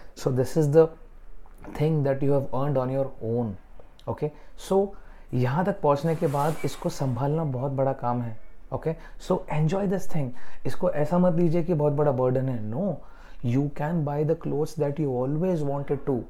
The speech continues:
जहाँ पे आप फिट भी नहीं हो रहे थे, आज वो कपड़े आपको आना शुरू हो जाएंगे। Wear them। This is something that you have earned।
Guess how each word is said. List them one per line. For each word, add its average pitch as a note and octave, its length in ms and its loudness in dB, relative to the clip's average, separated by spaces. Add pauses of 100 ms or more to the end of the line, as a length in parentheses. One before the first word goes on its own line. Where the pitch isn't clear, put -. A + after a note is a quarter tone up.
(420)
जहाँ C3 280 -2
पे D#3+ 60 2
आप D#3+ 80 0
फिट E3+ 220 6
भी F3+ 180 10
नहीं F#3 140 4
हो D#3+ 140 8
रहे C#3+ 200 6
थे, C3 160 -2 (280)
आज C#3 160 0
वो D#3 160 0
कपड़े D3 260 2
आपको D#3 240 -4
आना C#3 200 -2
शुरू C#3+ 220 0
हो C#3 140 -2
जाएंगे। B2+ 320 -4 (160)
Wear G3 160 -2 (120)
them। - 140 -4 (500)
This C3 140 0
is F3+ 120 -4
something F#3 240 4
that F#3 160 2
you F#3+ 80 4
have F3 260 2
earned। F#3 260 4